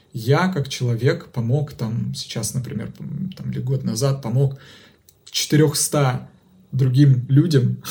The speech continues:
<laughs> добраться из Питера в Сочи, и они сейчас довольны, едут на отдых, там, на горнолыжку или куда, или купаться, неважно. И вот осознание вот этой полезности, то, что ты сделал эту работу, ты там осчастливил людей,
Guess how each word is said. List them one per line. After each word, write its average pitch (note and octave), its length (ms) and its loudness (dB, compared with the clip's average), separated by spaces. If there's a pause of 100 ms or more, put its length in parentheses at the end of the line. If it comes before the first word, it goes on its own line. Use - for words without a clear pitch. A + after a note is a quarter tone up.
<laughs> - 800 -2
добраться C3+ 580 4
из A#2+ 120 -2
Питера C3+ 340 0
в A#2+ 60 -6
Сочи, D3 440 0
и A#2 40 -2
они B2+ 200 0
сейчас B2 340 -4
довольны, B2 640 2
едут C3 360 -2
на B2 140 -2
отдых, C3 420 0
там, B2 300 -4
на B2+ 60 -2
горнолыжку A#2+ 720 -4
или A#2+ 220 -2
куда, B2+ 300 -6
или A#2+ 140 -4
купаться, C#3 800 -4 (220)
неважно. B2+ 580 0
И - 60 -2
вот B2 160 0
осознание C#3 480 4
вот A#2+ 80 0
этой A#2+ 120 -4
полезности, D#3 400 0
то, C3+ 60 -6
что - 160 -10
ты C3+ 60 -6
сделал A#2 300 0
эту B2+ 100 -8
работу, B2+ 400 -2
ты - 120 -8
там B2 160 -4
осчастливил B2 560 -2
людей, A#2+ 500 -2